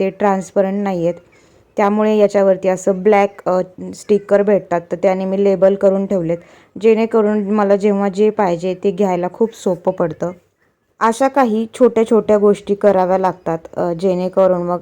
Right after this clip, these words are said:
आपल्या, आपली जी कामे आहेत ती खूप इझी होतात. तर आता याच्यामध्ये पण एवढ्या आता पॉलिथिन जमा होणार आहेत की बस, आणि किती पण नाही म्हटलं तरी रोज पॉलिथिन जमाच होत आहेत.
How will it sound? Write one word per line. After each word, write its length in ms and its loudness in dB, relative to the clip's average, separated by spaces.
आपल्या, 340 -2
आपली 460 -2
जी 140 -4
कामे 380 -2
आहेत 280 -4
ती 320 -12
खूप 220 -6
इझी 280 -4
होतात. 360 -4
तर 60 2
आता 200 2
याच्यामध्ये 580 2
पण 260 0
एवढ्या 360 6
आता 200 2
पॉलिथिन 680 0
जमा 240 2
होणार 340 0
आहेत 280 -2
की 80 -4
बस, 240 0
आणि 160 0
किती 280 -2
पण 200 2
नाही 240 2
म्हटलं 320 0
तरी 240 4
रोज 300 4
पॉलिथिन 520 0
जमाच 440 0
होत 180 -2
आहेत. 260 -4